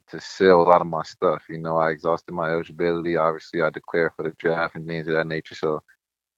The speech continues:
I was allowed and permitted to sell stuff. And Jason just took all it, he took it all from me and handled it all. And, um, we was doing a lot of things on Instagram. And a lot of people just reaching out to me trying to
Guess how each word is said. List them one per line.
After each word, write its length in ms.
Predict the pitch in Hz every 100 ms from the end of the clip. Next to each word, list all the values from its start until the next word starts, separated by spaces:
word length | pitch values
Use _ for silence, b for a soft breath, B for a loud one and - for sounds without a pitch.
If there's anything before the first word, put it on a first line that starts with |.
| _ _ -
I 60 |
was 160 | 90 85
allowed 380 | 80 87 87 80
and 180 | 80
permitted 320 | - 85 87 80
to 60 |
sell 340 | - - 95 92
stuff. 340 | - 85 78 -
And 180 | 80 - _ _
Jason 320 | 95 95 95
just 240 | 87 85 _
took 200 | 101 -
all 260 | 87 87
it, 60 | 85 _ -
he 120 | 90
took 240 | - 98
it 60 | 90
all 180 | 87 90
from 220 | 90 90
me 160 | 90 82
and 120 | 82
handled 280 | 90 82 82
it 80 |
all. 280 | 85 85 78 - -
And, 200 | 82 82
um, 260 | 82 80 - _ _ _ _ _ _
we 100 | -
was 120 | 113 98
doing 160 | 104
a 20 |
lot 160 | 95 98
of 80 | 98
things 240 | 98 95
on 120 | 87 80
Instagram. 520 | 101 - 104 104 104
And 80 | 90
a 60 |
lot 80 | 101
of 60 | 123
people 200 | 107 98
just 220 | 92 90
reaching 340 | 95 - 95
out 180 | 95 95
to 100 | -
me 160 | 95 90
trying 320 | - 90
to 80 | 85